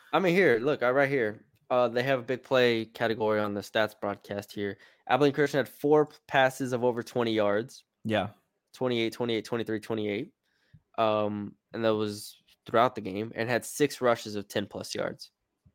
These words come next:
Speaker 2: Yeah.
Speaker 1: Sixteen, ten, eleven, eleven, fourteen, thirteen. So
Speaker 2: Yeah.
Speaker 1: that's, that in itself categorizes as, what, ten plays of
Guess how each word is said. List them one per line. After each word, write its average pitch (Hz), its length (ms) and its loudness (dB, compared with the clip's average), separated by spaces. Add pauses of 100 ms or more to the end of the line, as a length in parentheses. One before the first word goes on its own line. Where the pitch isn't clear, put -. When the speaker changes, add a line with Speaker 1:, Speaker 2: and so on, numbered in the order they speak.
(140)
Speaker 2:
Yeah. 104 180 -2
Speaker 1:
Sixteen, 107 500 -4
ten, 107 260 0
eleven, 104 360 0
eleven, 101 300 0
fourteen, 101 340 -6
thirteen. - 460 -16
So 107 380 4
Speaker 2:
Yeah. 101 160 -6 (1160)
Speaker 1:
that's, - 640 2 (200)
that 165 180 4
in 180 140 0
itself 139 720 0
categorizes 117 600 2
as, 101 380 -4 (140)
what, 104 260 -6
ten 131 320 -2
plays 107 800 -2
of 107 420 0